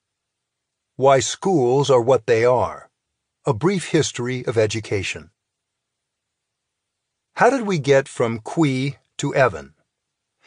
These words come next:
How did we go from conditions in which learning was self-directed and joyful to conditions in which learning is forced on children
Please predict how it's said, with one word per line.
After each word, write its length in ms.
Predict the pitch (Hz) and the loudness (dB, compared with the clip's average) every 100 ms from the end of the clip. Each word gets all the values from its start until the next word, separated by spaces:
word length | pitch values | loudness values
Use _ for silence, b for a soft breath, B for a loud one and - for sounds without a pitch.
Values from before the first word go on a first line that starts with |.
| b - | b -2
How 100 | 202 | 0
did 100 | 170 | 2
we 160 | 160 | -2
go 300 | 120 160 156 | 2 4 4
from 240 | - 139 120 | 2 -4 -2
conditions 680 | 135 117 180 147 143 151 | -4 0 0 0 -2 -2
in 160 | 127 131 | -4 -4
which 220 | 127 - | -4 -4
learning 480 | 127 156 139 131 143 | -2 0 2 0 2
was 180 | 117 110 | 0 0
self-directed 880 | - 147 123 - 113 151 131 127 110 | 2 2 2 -4 0 2 2 -2 -4
and 220 | 104 107 | -4 -2
joyful 600 | 143 196 165 - 87 - _ _ _ | 0 0 -2 -6 -8 -8 _ _ _
to 100 | - | -4
conditions 600 | 156 156 170 202 196 175 | -2 0 0 -2 0 -2
in 160 | 135 135 | 0 -2
which 200 | 135 - | -2 -2
learning 440 | 139 156 151 143 | 0 0 2 0
is 160 | 135 123 | 0 -4
forced 500 | - 185 160 127 - | -2 2 4 4 2
on 220 | 135 120 | 0 0
children 580 | 110 - 165 101 110 113 | -2 0 0 0 -4 -4